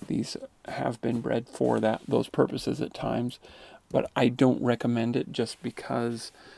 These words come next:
they are, it's, it's, it's just something,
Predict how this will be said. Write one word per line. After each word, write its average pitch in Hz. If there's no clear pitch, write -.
they 113
are, 113
it's, -
it's, -
it's -
just -
something, 123